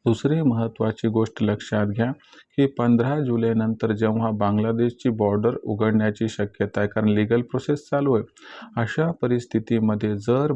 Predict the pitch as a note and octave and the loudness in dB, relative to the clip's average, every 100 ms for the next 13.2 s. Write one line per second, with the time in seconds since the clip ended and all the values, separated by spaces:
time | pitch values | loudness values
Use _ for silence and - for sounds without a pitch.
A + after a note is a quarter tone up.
0 | G#2 G2+ G#2+ A2 G#2+ A2+ G#2+ A#2 G#2+ G#2 | -2 -2 0 0 0 0 0 -2 0 2
1 | B2 D3 B2+ A2 A2 A#2 G#2+ A2 G#2 A#2 | 2 2 0 -2 -2 -4 0 2 2 0
2 | C3 - G#2+ G#2+ A2 G#2+ A2 A2 A2 C3 | -4 -2 0 0 0 -4 -2 0 0 -2
3 | - - - - A#2+ A2 A2 A#2+ C3+ D3+ | -6 -18 -16 -4 0 0 0 -2 -2 -4
4 | - A#2 A2+ G#2+ - B2 A2+ A2+ A2+ B2 | -2 -2 -2 -4 -4 -4 -2 2 2 2
5 | C3 C#3+ C3+ A2 G#2+ G#2 G#2 G#2+ G#2+ G#2+ | 0 -2 -4 -2 -2 -2 -6 -6 -4 -2
6 | G#2 - A2+ A2 G2 - - - _ D3 | -2 0 0 0 -6 -16 -20 -20 _ -4
7 | C#3 - B2+ C3 C#3+ C#3+ - A#2 A2+ A#2+ | -2 0 2 2 0 -2 -4 -4 -2 -2
8 | A2+ A2+ A2+ - B2+ B2 C#3+ C#3+ G#2+ - | 0 0 0 -2 -6 -4 -2 -2 -4 -2
9 | A2+ A2 A2 G#2 G#2 G#2+ A#2+ B2 A2+ A2 | -2 0 -2 -2 -2 0 -2 -4 -4 -2
10 | A2+ G#2+ G#2+ G#2 A2+ B2+ C3 - A#2 G#2+ | 0 0 0 0 0 0 -2 -4 -2 -2
11 | A2+ A2 - A2 A2+ C3+ C3+ A#2 - A2 | -2 -4 -2 -2 0 -2 -4 -6 -4 -4
12 | G#2+ G#2+ G#2+ G#2+ - G#2+ G#2 G#2 G#2+ A2 | -4 -2 -4 -6 -4 -2 0 -2 -2 -2
13 | A2 | -4